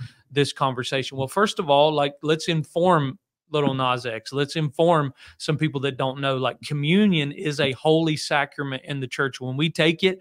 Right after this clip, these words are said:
it represents the body and the blood of Jesus that was shed for us. It's, it's considered sacred. It's, it's not something that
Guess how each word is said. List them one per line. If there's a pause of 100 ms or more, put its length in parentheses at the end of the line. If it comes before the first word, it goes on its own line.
(480)
it
represents
the
body
and
the
blood
of
Jesus (280)
that
was
shed
for
us.
It's, (140)
it's
considered
sacred.
It's,
it's
not
something
that